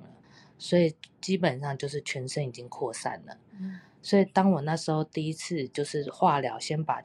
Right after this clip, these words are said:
Speaker 1: 全身的癌细胞打掉，然后再做其他免疫的治疗，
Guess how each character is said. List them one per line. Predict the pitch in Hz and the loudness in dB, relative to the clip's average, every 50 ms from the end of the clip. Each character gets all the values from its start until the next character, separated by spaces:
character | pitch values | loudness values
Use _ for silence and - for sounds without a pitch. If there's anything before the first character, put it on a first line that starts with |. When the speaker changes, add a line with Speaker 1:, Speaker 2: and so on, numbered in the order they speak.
| _ | _
Speaker 1:
全 | - - - - 127 120 135 | -8 -6 -4 -2 -2 -4 -4
身 | - - 156 156 156 | -2 -2 -2 0 0
的 | 139 127 117 - - _ _ _ - - | 0 -2 -2 -4 -8 _ _ _ -6 -2
癌 | - 143 | -2 -2
细 | 131 - 165 | 0 0 0
胞 | 156 147 147 | 0 2 2
打 | - - 131 - - - | 2 2 0 -2 -2 -4
掉， | - 143 131 - - _ | -6 -6 -6 -8 -10 _
然 | - 165 151 | -8 -4 -2
后 | 160 180 | -2 -2
再 | 160 - 180 165 | 0 0 0 -2
做 | 160 - - 190 175 160 151 127 95 - _ _ _ - - - _ _ - | -2 -2 0 2 4 4 4 2 0 -4 _ _ _ -14 -14 -14 _ _ -8
其 | - 160 143 | -6 -6 -4
他 | - - 160 156 160 - _ _ _ _ _ _ _ | -2 -2 -2 -2 -2 -4 _ _ _ _ _ _ _
免 | 175 165 143 127 147 | 4 4 6 4 2
疫 | 156 160 | 2 2
的 | 156 156 135 | 2 2 0
治 | - - 165 160 | 0 0 0 0
疗， | 135 131 113 113 | 0 0 -2 -4